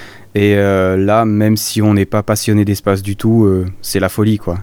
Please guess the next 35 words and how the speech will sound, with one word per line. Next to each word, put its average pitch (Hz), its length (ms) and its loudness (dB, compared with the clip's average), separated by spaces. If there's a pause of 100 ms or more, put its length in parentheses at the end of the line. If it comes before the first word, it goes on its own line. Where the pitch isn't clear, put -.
C'est, 90 300 -2
c'est, 90 240 -2
c'est - 180 -4
incroyable. 90 600 -2 (420)
On 175 60 -4
a - 20 -2
l'occasion 92 380 0
de 95 40 0
voir 95 200 -2
des 95 80 0
navettes, 98 420 -2
de 98 60 -4
voir 92 200 -2
des 92 80 -2
fusées, 101 600 2
de, 90 200 -2 (360)
de 95 60 -4
voir 92 260 -4
plein 107 200 0
de 104 60 2
vidéos, 101 600 0
plein 98 240 -2
de, 95 100 0 (460)
c'est, - 240 -8
enfin, 98 160 -4
c'est 98 160 -2
génial, 107 380 2
quoi. 95 120 -2
Je 92 80 -4
sais - 160 -6
pas 113 140 -4
si - 180 -8
l'E 98 140 0
S 107 180 0
A 107 160 0